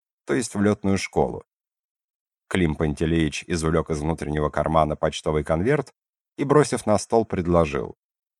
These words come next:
«Взгляните, если хотите». Милосердов кивнул.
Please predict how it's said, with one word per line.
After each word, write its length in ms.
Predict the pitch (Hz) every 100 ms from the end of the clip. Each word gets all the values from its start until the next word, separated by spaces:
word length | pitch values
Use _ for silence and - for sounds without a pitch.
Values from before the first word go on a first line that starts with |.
| _ -
«Взгляните, 680 | 131 139 170 170 101 73 76
если 320 | 78 - 78
хотите». 600 | - 85 69 62 - - _ _ _ _ _ _ _ _ _ 98
Милосердов 720 | 90 80 80 90 82 85 -
кивнул. 500 | 95 82 76 50